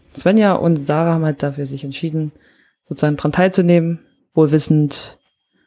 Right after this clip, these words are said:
dass sie halt nicht zu Ende spielen können. Auf dem Grund, dass sie den Country Recorder spielen müssen und in der Schweiz bis um zehn, also zweiundzwanzig Uhr, den, am Samstag den Test gemacht haben müssen, weil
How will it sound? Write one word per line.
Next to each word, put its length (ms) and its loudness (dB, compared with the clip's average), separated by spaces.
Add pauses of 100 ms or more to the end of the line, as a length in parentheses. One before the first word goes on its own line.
(260)
dass 160 -2
sie 80 4
halt 140 0
nicht 140 0
zu 80 0
Ende 140 -2
spielen 240 -10
können. 460 -12
Auf 200 -6
dem 180 -4
Grund, 340 2
dass 180 0
sie 400 2
den 180 0
Country 240 0
Recorder 280 4
spielen 280 0
müssen 360 0
und 440 -4
in 260 -2
der 160 -2
Schweiz 380 0
bis 140 0
um 120 -4
zehn, 360 -2 (840)
also 160 -8
zweiundzwanzig 480 0
Uhr, 340 0 (220)
den, 340 0
am 160 -4
Samstag 360 -2
den 260 -2
Test 240 -10
gemacht 300 -4
haben 100 -2
müssen, 300 -4
weil 400 -4